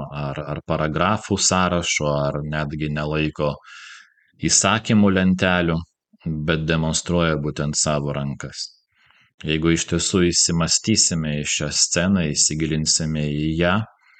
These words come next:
na, ji negali mūsų ne, nesukrėsti. Sakytume, „Na, kodėl dabar, Jėzau, aš turiu žiūrėti į tavo žaizdas? Kodėl aš turiu tas tavo žaizdas kontempliuoti?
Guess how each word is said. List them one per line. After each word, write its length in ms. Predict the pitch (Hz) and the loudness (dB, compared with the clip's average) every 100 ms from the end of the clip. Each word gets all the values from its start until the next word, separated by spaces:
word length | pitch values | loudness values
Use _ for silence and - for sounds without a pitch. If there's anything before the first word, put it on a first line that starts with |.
| _ _ - | _ _ -14
na, 340 | 78 82 87 | -4 0 2
ji 140 | 87 85 | 2 0
negali 800 | 85 85 85 85 80 85 87 85 | -2 -6 -4 -2 0 2 2 0
mūsų 360 | 82 80 85 82 | 0 0 2 0
ne, 160 | 78 78 76 76 78 80 80 | 0 -2 -4 -6 -4 0 0
nesukrėsti. 800 | 80 - 82 85 76 69 - - - _ _ _ _ _ _ | 2 0 0 0 0 0 -2 -4 -16 _ _ _ _ _ _
Sakytume, 680 | - - 78 - 85 87 78 | -6 -4 -4 -4 -4 -2 -2
„Na, 220 | 80 87 - | 0 0 -2
kodėl 380 | - 80 85 92 | -4 -2 0 0
dabar, 280 | 87 80 80 | 0 -2 -4
Jėzau, 520 | 76 82 92 98 92 | -2 0 0 0 0
aš 160 | 71 - | -2 -6
turiu 220 | - 78 85 | -4 -2 0
žiūrėti 520 | 82 80 87 - 101 - - - - - - - _ _ | 0 0 -2 0 -4 -4 -20 -20 -20 -20 -20 -20 _ _
į 160 | 85 82 | -8 -2
tavo 360 | 87 85 80 80 | 0 0 0 -4
žaizdas? 760 | 80 76 78 76 64 - - - | -4 -4 -4 -4 -6 -8 -10 -12
Kodėl 300 | - 78 85 | -10 -2 0
aš 140 | 82 - | -2 -2
turiu 180 | 78 78 | -6 -4
tas 180 | 78 - | -4 -4
tavo 300 | 78 78 76 | -4 -4 -4
žaizdas 520 | 76 69 78 76 - | -6 -6 -4 -4 -4
kontempliuoti? 880 | 80 71 73 73 80 80 67 - | -4 -6 -4 -6 -2 -2 -2 -8